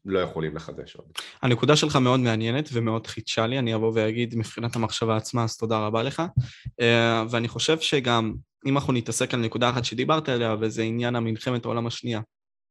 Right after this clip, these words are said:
Speaker 2: אני אומר לעצמי עכשיו, כאילו, אם, אם נסתכל יותר עמוק לשואה, סתם דוגמה,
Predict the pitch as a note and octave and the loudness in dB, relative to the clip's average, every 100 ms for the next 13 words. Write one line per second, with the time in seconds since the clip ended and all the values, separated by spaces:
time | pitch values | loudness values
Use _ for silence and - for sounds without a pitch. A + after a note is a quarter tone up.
0 | _ _ - - - - _ C3+ F#3 E3+ | _ _ -18 -18 -20 -20 _ 2 4 4
1 | - C3+ A2+ - A2+ A2 A#2+ C3+ B2 A#2+ | 2 0 0 0 0 0 -4 -4 -2 -2
2 | A#2 A2+ - _ _ - C#3+ - D3+ C#3+ | -2 -4 -10 _ _ -2 -2 2 4 4
3 | C3+ B2+ C#3+ C3 C3+ D3+ B2 - G#2+ - | 2 0 2 2 4 2 2 -2 -6 0
4 | B2+ A#2 - A2+ G#2+ A2 | 2 2 -4 -6 -4 -2